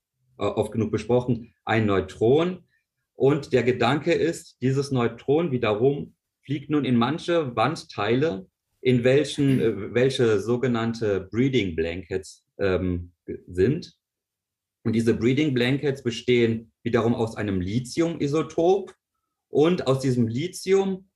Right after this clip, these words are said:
und dem einfallenden Neutron passiert dann eine Brutreaktion, woraus Tritium wird. Ja, das ist so der Gedanke dahinter.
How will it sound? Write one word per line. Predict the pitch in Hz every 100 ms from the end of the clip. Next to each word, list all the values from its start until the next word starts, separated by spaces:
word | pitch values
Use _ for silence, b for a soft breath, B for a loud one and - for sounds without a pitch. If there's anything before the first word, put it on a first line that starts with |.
| _
und | 151 170 180 - -
dem | - 135 135 123 120 120 -
einfallenden | 139 156 151 139 131 117
Neutron | 117 135 - - 110 139 160 - _
passiert | 113 107 151 143
dann | 143
eine | 117 113 110 104 95 - _
Brutreaktion, | 120 147 175 147 131 127 - 139 151 147 - _ _
woraus | 113 110 117 127 - _
Tritium | - 117 110 - 80 78
wird. | 67 71 - - _ _ _ _ -
Ja, | 95 131 160
das | 127 143
ist | 131
so | 135
der | 120 113 110 104
Gedanke | 107 - 92 87
dahinter. | 78 80 82 82 78 76